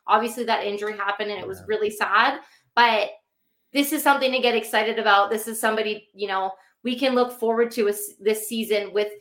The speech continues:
Speaker 1: the cornerback position again, which is really nice.
Speaker 2: I freaking love it, man. And I love that you brought up the Ja'Marr Chase thing, 'cause I got a clip for it. So I'm gonna just show a real quick clip. We did this on Patreon. And so, again, if you wanna catch any of this breakdowns, whatever, again, it's always,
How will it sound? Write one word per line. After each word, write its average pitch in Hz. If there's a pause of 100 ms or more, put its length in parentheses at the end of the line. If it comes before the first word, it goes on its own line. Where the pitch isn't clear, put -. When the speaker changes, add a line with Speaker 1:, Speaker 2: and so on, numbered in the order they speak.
(560)
Speaker 1:
the 226
cornerback 214
position 196
again, 180
which 175
is 170
really 175
nice. - (340)
Speaker 2:
I 117
freaking 151
love 143
it, -
man. 110
And 123
I 127
love 160
that 190
you 165
brought 165
up 156
the 131
Ja'Marr 131
Chase 127
thing, 95 (220)
'cause 123
I 190
got 208
a 170
clip 175
for 110
it. 101
So 151 (200)
I'm 147
gonna 214
just 180
show 196
a 151
real 165
quick 175
clip. 175
We 151
did 190
this 208
on 214
Patreon. 180 (300)
And 147
so, 165
again, 156
if 135
you 170
wanna 208
catch - (160)
any 202
of 180
this 175
breakdowns, 170
whatever, 160
again, 143
it's 135
always, 175